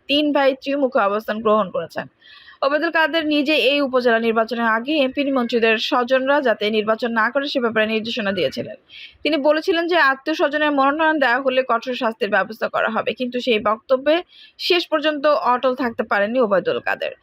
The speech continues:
তার সিদ্ধান্ত অমান্য করেই বিভিন্ন স্থানে মন্ত্রী এমপিদের আত্মীয় স্বজনরা প্রার্থী হয়েছেন। ওবায়দুল কাদেরের ছোট ভাই সাদাত প্রার্থী হয়েছেন। ওবায়দুল কাদেরের প্রচ্ছন্ন সমর্থনে এমন বক্তব্য নোয়াখালীতে এখন ব্যাপকভাবে চালু আছে, আর তাই কাদের মির্জা তার বিরোধিতা করেছিলেন বলেও স্থানীয় এলাকাবাসী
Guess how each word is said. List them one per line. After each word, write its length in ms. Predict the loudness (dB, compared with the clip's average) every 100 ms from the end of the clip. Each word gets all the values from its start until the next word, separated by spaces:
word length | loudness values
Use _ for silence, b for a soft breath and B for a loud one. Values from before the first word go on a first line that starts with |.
| B B -4
তার 120 | -2
সিদ্ধান্ত 400 | 0 0 0 2
অমান্য 360 | 0 0 -2
করেই 300 | 0 2 2
বিভিন্ন 360 | 0 0 0 0
স্থানে 260 | 0 0 0
মন্ত্রী 340 | -2 0 0
এমপিদের 300 | 2 2 2
আত্মীয় 320 | 2 0 -4
স্বজনরা 360 | -2 -2 -2 -2
প্রার্থী 320 | -2 -2 0
হয়েছেন। 300 | 0 0 0
ওবায়দুল 280 | 2 2 2
কাদেরের 340 | 0 0 -4
ছোট 200 | -4 -2
ভাই 180 | 2 2
সাদাত 300 | 2 0 -2
প্রার্থী 280 | -2 -4 -4
হয়েছেন। 320 | -6 0 0
ওবায়দুল 320 | 2 0 -2 -2
কাদেরের 360 | -2 0 -2 -4 B B B
প্রচ্ছন্ন 400 | -2 0 -2 0
সমর্থনে 540 | -2 -2 -2 -2 0
এমন 240 | 0 0 -2
বক্তব্য 400 | -2 -2 -2 0
নোয়াখালীতে 580 | 0 0 0 -2 -4 -6 b b b b _ -6
এখন 240 | -4 -2 0
ব্যাপকভাবে 480 | 2 0 0 0 2
চালু 200 | 2 2 2
আছে, 140 | 2 2
আর 140 | 0 0
তাই 160 | 0 0 0
কাদের 260 | 0 2 0
মির্জা 260 | 0 0 2
তার 140 | 0 2 2
বিরোধিতা 360 | 2 2 -2
করেছিলেন 400 | 0 0 0 -2 2
বলেও 260 | 2 4 2 0
স্থানীয় 420 | 0 0 2 2
এলাকাবাসী 560 | 2 0 0 0 0